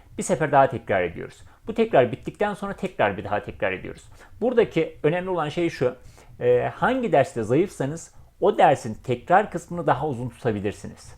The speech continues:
Yani Türkçeniz iyiyse, yani otuz soruda yirmi beşi buluyorsanız Türkçe tekrarına çok ağırlık vermenize gerek yok. Ama bu şu anlamına da gelmiyor.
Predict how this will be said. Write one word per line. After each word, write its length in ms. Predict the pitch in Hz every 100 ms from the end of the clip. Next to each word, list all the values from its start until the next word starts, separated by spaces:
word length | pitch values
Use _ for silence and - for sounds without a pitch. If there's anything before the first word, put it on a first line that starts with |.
| -
Yani 220 | - 139 139
Türkçeniz 480 | - 226 196 135 98 -
iyiyse, 360 | 185 220 -
yani 220 | 90 131 151 - - -
otuz 300 | 135 - 196
soruda 260 | 175 117
yirmi 280 | 113 127 165
beşi 400 | 170 - 113 104
buluyorsanız 640 | 123 196 180 - 123 170 - - _
Türkçe 340 | - 240 - 185
tekrarına 540 | 196 - 175 156 127
çok 180 | - 220
ağırlık 340 | 151 135 127
vermenize 360 | 147 143 143 131
gerek 220 | 120 101
yok. 140 | 90 -
Ama 280 | 196 - - - - -
bu 120 | 202
şu 160 | -
anlamına 340 | 208 156 139 156
da 40 |
gelmiyor. 340 | 170 123 95